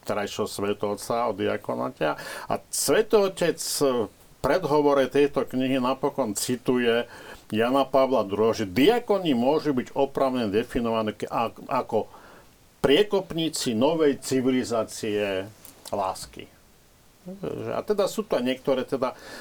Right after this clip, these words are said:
tieto, tieto, mm, aspekty. A my sa nemusíme a môžeme povedať aj to, že diakon je aj ten, ktorý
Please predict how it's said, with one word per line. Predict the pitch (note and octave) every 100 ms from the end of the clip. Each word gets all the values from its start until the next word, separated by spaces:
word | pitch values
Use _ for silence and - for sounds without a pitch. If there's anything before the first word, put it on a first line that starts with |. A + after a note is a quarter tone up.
| - -
tieto, | - A#2+ - C3 A2+ - -
tieto, | - B2 A2+ - B2 A#2 A2 G#2
mm, | - - D2 C#2 - -
aspekty. | C3 A#2+ - C3+ - - D3+ - - - - - -
A | - A#2+ A#2 G#2 - - - -
my | D3+ D#3+
sa | - D3 C#3 - C3 B2+ A2+ -
nemusíme | - F3+ A#3+ - D3 C3
a | B2+ A#2+
môžeme | A#2 C3+ C3+ B2+
povedať | C3+ B2 A#2+
aj | A2
to, | A#2+
že | G#2
diakon | F#2 A2 A2 G#2+ A#2 A2+
je | G#2+
aj | G#2+ -
ten, | A2 A2
ktorý | - A2 A2 G#2+ G#2 G2+